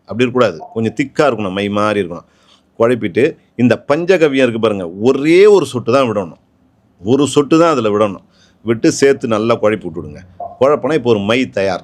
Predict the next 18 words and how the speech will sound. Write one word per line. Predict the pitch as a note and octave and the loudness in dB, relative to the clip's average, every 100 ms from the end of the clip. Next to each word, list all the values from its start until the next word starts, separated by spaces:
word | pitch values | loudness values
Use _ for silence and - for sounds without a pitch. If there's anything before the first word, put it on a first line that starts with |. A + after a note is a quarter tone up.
| _ - | _ -4
பஞ்சகவ்ய | A#2+ A#2+ G2+ F#2+ A#2 | 0 0 -2 -4 -4
மை | F#2+ F#2+ | -4 -6
தயார். | - D#2 D2+ C2+ _ _ _ _ _ _ _ _ _ | -6 -8 -8 -12 _ _ _ _ _ _ _ _ _
இது | B2 A#2+ | -2 0
சக்-, | - B2 - _ B2+ | 0 -4 -6 _ -2
இதை | B2+ A#2+ | 0 0
என்ன | B2 B2+ | 0 -2
பண்ணுங்க, | A#2+ C#3 | -2 -2
தயார் | A2 A#2 G#2+ | 0 0 -2
பண்ணிட்டீங்களா? | G#2+ G2+ A2 C3 G#2 | -6 -6 -2 -2 -2
இதை | G2+ F#2+ | -2 -2
ரெடி | A2 A#2+ | -2 -2
பண்ணி | G2 G2+ E3+ - _ _ | -4 -4 -6 -8 _ _
இதை | G#2 A2 | -2 2
வந்து | G#2+ A#2+ | 2 2
ஒரு | B2+ G#2+ | 0 -2
பித்தளை | A#2 - C3+ B2 | -8 -4 0 0
சிமிழ், | - A#2+ A#2 A2+ | -2 -2 0 2